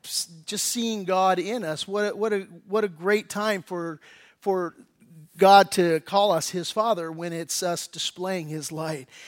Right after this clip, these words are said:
and living out. So the purpose of light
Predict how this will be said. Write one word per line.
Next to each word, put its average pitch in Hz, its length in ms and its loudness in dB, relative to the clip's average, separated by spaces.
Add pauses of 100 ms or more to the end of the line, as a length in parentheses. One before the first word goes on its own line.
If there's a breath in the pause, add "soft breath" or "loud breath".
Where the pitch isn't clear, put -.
(200 loud breath)
and 160 100 -10
living 170 380 -2
out. 160 240 -4
So 208 100 -10
the 190 80 -8
purpose 311 460 -6
of 175 100 -8
light 185 500 4